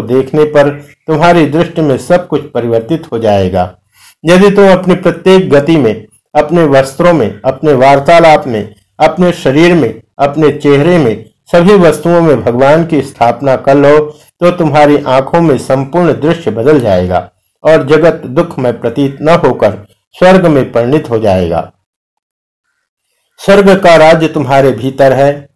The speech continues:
ईसा कहते हैं, वेदांत तथा सभी उपदेष्टा यही कहते हैं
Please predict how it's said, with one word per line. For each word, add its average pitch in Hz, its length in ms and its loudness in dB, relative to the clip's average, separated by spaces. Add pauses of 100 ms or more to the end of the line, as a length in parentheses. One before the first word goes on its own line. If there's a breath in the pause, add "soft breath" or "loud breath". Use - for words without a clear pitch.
(260)
ईसा 170 300 2
कहते 147 360 0
हैं, 113 400 -4
वेदांत 170 500 2
तथा 160 260 0
सभी 143 320 0
उपदेष्टा 139 580 0
यही 131 300 -2
कहते 110 360 -6
हैं 95 220 -8